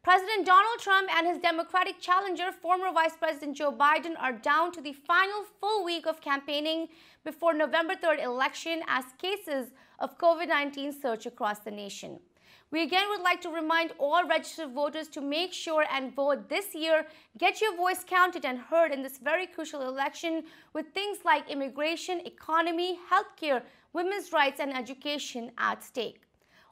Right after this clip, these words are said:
On the campaign trail, President Trump has held three rallies today in the Midwest, in Michigan, Wisconsin, and Nebraska, while Democratic nominee Joe Biden campaigned in battleground swing state of twenty twenty Georgia.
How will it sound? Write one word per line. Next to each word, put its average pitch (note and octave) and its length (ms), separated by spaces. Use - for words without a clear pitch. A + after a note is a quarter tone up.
On F4 200
the G4 80
campaign F#4+ 420
trail, F#4+ 260
President F4 440
Trump E4+ 220
has D#4+ 220
held D#4+ 380
three A4 300
rallies F4 320
today D#4 340
in D4 120
the C#4+ 60
Midwest, C#4+ 520
in D4 140
Michigan, C#4+ 480
Wisconsin, C#4 640
and C#4 140
Nebraska, E4+ 680
while D#4 220
Democratic F4 580
nominee F4 420
Joe D#4 160
Biden D#4 460
campaigned E4+ 640
in C#4 260
battleground D4+ 680
swing F#4 400
state B3+ 480
of C4+ 160
twenty F4+ 340
twenty A#3 580
Georgia. G3 520